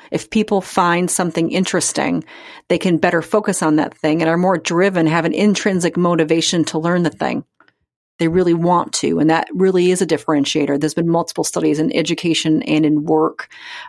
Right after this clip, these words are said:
um, and really in life in relation to people being able to focus on those things that interest them.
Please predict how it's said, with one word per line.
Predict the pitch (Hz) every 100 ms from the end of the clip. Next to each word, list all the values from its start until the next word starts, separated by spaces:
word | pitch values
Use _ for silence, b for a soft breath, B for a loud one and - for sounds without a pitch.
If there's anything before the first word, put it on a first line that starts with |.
| -
um, | 160 160
and | - 165
really | 170 170
in | 156 151
life | 175 190 170
in |
relation | 156 165 151 - 160
to | 147
people | - 196 185 170
being | 160 170 165 -
able | 156 160 160
to | 160
focus | - 180 165 170 170
on | 160
those | 156 -
things | 165 156
that | 156
interest | 208 - 156 -
them. | 156 156